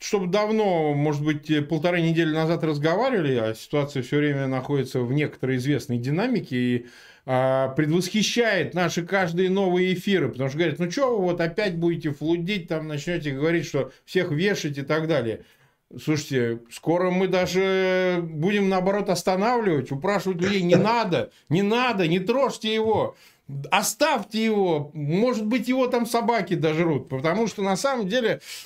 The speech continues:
Speaker 1: то, что происходит нынче в России, оно,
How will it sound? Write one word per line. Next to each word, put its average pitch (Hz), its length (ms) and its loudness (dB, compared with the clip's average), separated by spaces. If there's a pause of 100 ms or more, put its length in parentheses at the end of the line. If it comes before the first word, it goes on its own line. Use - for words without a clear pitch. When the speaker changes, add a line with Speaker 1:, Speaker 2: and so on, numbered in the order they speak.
(160)
Speaker 1:
то, 220 120 2
что 214 120 0
происходит 208 560 0
нынче 247 300 0
в 185 80 2
России, 156 340 0
оно, 214 880 0